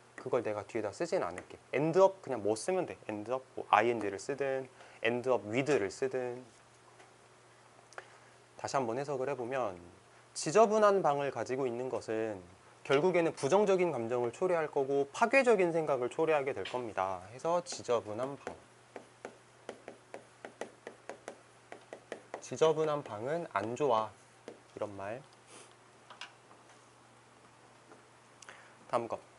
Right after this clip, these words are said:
Psychologists say that having a disorderly room can indicate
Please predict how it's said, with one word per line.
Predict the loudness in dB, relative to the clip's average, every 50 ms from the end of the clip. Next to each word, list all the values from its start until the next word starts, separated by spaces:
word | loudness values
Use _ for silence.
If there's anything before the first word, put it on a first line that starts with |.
| -20 -20 -20 -20 -20 -12 4
Psychologists | 8 8 8 8 8 8 8 8 8 8 6 2 2 0 -4 -6
say | -6 -6 -2 0 2 2 2 4
that | 4 4 2 2 2 -2 0 2
having | 2 2 2 2 0 0
a | 0 -2
disorderly | -2 -4 -4 -4 -6 -4 0 0 2 2 2 0 0 0 -2
room | -2 -2 -2 -2 -4 -4 -8
can | -10 -6 -6 -6 -4
indicate | -4 -6 -8 -10 -10 -4 -2 -2 -2 -2 -6 -12 -20 -20